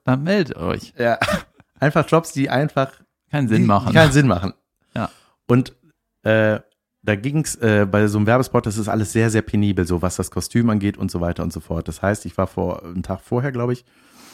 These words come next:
Speaker 2: war ich schon da wegen einer Kostümprobe. Und dann war da ein, eine Kostümbildnerin mit einem riesen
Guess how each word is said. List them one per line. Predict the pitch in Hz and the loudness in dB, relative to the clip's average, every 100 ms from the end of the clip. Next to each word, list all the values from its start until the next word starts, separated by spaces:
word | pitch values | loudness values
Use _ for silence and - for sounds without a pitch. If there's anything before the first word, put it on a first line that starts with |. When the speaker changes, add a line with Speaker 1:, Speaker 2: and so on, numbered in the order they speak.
| - _ | -20 _
Speaker 2:
war | - 95 | -6 -4
ich | 92 | -2
schon | 104 | -2
da | 98 110 120 113 | 2 2 2 0
wegen | 101 | -2
einer | 98 90 | -2 -2
Kostümprobe. | 92 - 127 127 - 117 113 113 117 _ _ _ _ _ _ _ _ _ | -4 -4 -4 -4 -2 0 2 0 -2 _ _ _ _ _ _ _ _ _
Und | 87 | -6
dann | 90 | -4
war | 92 104 | 0 0
da | 90 | 0
ein, | 85 78 76 - | -2 -6 -8 -10
eine | 80 78 | -10 -10
Kostümbildnerin | - - 110 101 95 92 | -10 -2 0 0 -2 -2
mit | 90 | -2
einem | 87 | -2
riesen | 98 117 107 104 | -2 0 0 -2